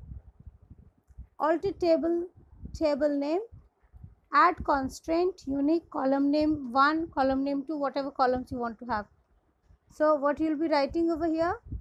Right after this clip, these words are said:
Alter table, table name, then add constraint, unique, and then the particular column name.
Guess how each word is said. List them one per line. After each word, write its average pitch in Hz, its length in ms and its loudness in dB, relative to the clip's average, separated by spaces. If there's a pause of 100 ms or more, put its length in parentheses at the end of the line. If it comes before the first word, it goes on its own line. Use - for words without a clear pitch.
(1200)
Alter 285 300 2
table, 294 380 2
table 262 340 0
name, 285 300 0 (440)
then 269 200 -4 (100)
add 330 320 6 (180)
constraint, 339 840 -2 (560)
unique, 294 720 0 (540)
and 262 280 0
then 311 240 0 (420)
the 277 100 -4
particular 285 580 -2 (280)
column 277 440 2
name. 208 280 -6